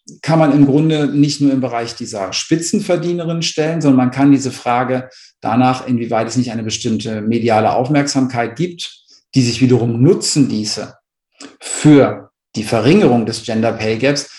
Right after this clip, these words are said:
inwieweit diese medial unterschiedliche Präsenz dann vielleicht eben auch sich an diesem Punkt zurückführen ließe.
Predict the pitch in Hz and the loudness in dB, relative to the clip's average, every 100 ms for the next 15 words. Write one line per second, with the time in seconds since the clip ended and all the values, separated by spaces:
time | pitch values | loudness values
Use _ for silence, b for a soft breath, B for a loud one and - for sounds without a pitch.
0 | B 127 127 123 120 131 143 139 127 127 | B 2 4 4 2 2 4 2 2 0
1 | 120 135 139 135 131 127 131 - 120 120 | -2 -2 -2 -2 -8 -8 -8 -6 -6 0
2 | 127 127 123 120 117 117 117 120 120 - | 0 0 -4 -4 -4 -6 -6 -8 -8 -8
3 | - 123 117 - 113 113 120 117 110 107 | -8 -6 -6 -6 -6 0 0 0 -6 -6
4 | - 113 113 143 - 123 110 101 113 147 | -8 -2 0 0 0 -2 0 0 0 2
5 | 185 214 214 | 4 2 0